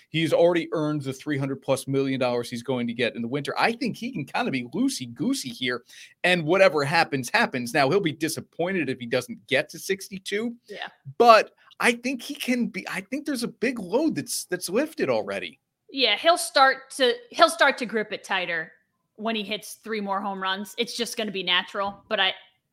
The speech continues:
Speaker 2: I, I think he'll do it. He seems relaxed. The lead is six. They're playing well enough. It's not like the lead, if the lead gets down to two, then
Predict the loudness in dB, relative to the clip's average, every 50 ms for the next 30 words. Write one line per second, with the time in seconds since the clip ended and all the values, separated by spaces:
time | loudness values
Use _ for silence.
0 | _ _ -6 -4 -4 -4 -6 -6 -6 -4 -4 -6 -2 -2 -2 -4 -2 -2 -2 0
1 | 0 0 -2 -2 -10 -12 -10 -8 -8 -8 -8 -6 -6 -6 -2 2 4 4 4 2
2 | 0 -4 -12 -16 -16 -18 _ _ _ _ _ _ _ _ _ _ _ _ -4 -4
3 | -2 0 -2 0 0 0 -2 -2 -8 -6 -2 -2 -2 -2 -2 -6 -10 -6 -6 -6
4 | -6 -4 -4 -2 -2 -2 -2 -2 0 0 0 2 0 -2 -2 0 0 2 2 0
5 | -2 -8 -18 -20 -20 _ _ _ _ _ -12 -10 -10 -4 -2 -2 -2 0 0 -4
6 | -4 -2 -4 -6 -4 -4 -8 -6 -8 -10 -6 -6 -6 -4 -4 -4 -4 -6 -8 -4
7 | -2 -2 -2 -2 -4 -10 -12 -10 -8 -6 -6 -4 -4 -6 -6 -6 -6 -6 -6 -8